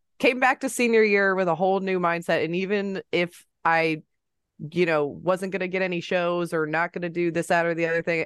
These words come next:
I knew that I was, I was talented, you know, and that's it. And that's just, <laughs> that's important.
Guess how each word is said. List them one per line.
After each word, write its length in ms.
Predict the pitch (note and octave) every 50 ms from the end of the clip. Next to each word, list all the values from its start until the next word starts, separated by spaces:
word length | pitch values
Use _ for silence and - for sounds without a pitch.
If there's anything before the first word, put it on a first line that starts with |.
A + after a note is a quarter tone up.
| - -
I 200 | D3+ D#3+ E3 F3
knew 240 | E3+ E3+ E3 E3 D#3
that 280 | D#3 D3 C#3+ - - _ _ _ _ _
I 240 | - C#3+ C#3 C#3 C#3
was, 460 | C#3 C#3+ D3+ D3 D3+ D3 C#3+ - - _ _ -
I 120 | D#3 D3+
was 300 | D3 D3+ E3 D#3 D3+ -
talented, 640 | - E3+ C3+ A2 - - - C3+ - - - - - _ _ _ _ _ _ _ _ _ -
you 140 | - E3+ D#3
know, 240 | C#3+ B2 B2 D#3 - _ _ _ _ _ _ _ -
and 160 | D#3+ D#3+ D#3+
that's 240 | D#3+ D#3+ D#3+ - -
it. 140 | F3 D#3+ -
And 160 | - D#3+ D#3+
that's 380 | E3 E3+ G3 F#3 - - - - -
just, 280 | - C#4+ D4 - -
<laughs> 20 | -
that's 240 | - F4 G#4+ - -
important. 600 | A4 A4 - B3+ B3+ F4 F4+ C4+ - F#3 E3